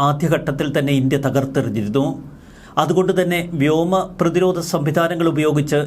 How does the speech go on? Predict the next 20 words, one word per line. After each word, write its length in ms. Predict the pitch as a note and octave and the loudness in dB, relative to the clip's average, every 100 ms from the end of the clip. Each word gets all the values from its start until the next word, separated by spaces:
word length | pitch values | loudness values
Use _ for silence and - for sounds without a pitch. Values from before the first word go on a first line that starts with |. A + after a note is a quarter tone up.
| D3 C#3 | 0 -2
ഇന്ത്യയുടെ 360 | C3+ D#3+ E3 D3 | 2 2 2 0
ആക്രമണങ്ങളെ 540 | C#3 D3+ D3+ D3+ D3 C#3 | -2 -2 -2 -2 0 0
ചെറുക്കാൻ 380 | D3 D3 D3 E3 E3 | 0 0 0 -2 0
കഴിയില്ല 360 | D#3+ C#3+ D3 C#3 C3+ - | 0 0 2 0 0 -2
എന്ന് 120 | D3 C3 C3+ | -2 0 0
പാകിസ്ഥാൻ 460 | C3+ D#3+ - D3 C3+ | 0 -2 -2 -2 0
തിരിച്ചറിഞ്ഞു. 580 | C3+ C3 C3+ A#2 A2 B2+ D#3+ - - D#3 | 0 0 -2 -2 -2 -2 -2 -8 -2 0
ആദ്യ 260 | F3 F3+ G#3+ F3+ | 2 2 0 0
നാല് 260 | E3 F3+ G3 | 2 2 2
വ്യോമത്താവളങ്ങൾ 800 | E3 F3 F#3 F#3+ F3+ F3+ F3 E3+ E3 E3 | 2 2 0 0 0 0 -2 -2 -4 -2
ആക്രമിച്ചതിന് 640 | D3+ D3+ F#3+ F3 F3 F3 E3 E3 | -2 0 0 0 -2 0 0 0
തൊട്ടു 220 | E3 F#3 | 0 -2
പിന്നാലെ 360 | E3+ D#3+ D#3 D#3 D#3 D#3+ | 0 0 0 -2 -2 0
ഇന്ത്യൻ 240 | D3 E3 C#3+ - | 0 0 0 -2
സംസ്ഥാനമായ 640 | D3 C#3+ F3+ F3+ E3+ E3 D#3 | -2 0 0 2 0 0 2
രാജസ്ഥാന് 640 | D3 D3+ D3+ - F3+ F3+ F3 | 0 0 -2 0 0 0 -2
സമീപമുള്ള 520 | D#3 E3 D#3+ D3+ D3+ D3 D#3 D3 | -2 0 0 0 0 0 0 0
യഹീം 360 | D3+ D3 F#3 F3+ | 0 0 0 2
യാർ 160 | E3+ E3 - | 2 0 -2
ഖാൻ 180 | E3 D3+ | -2 -2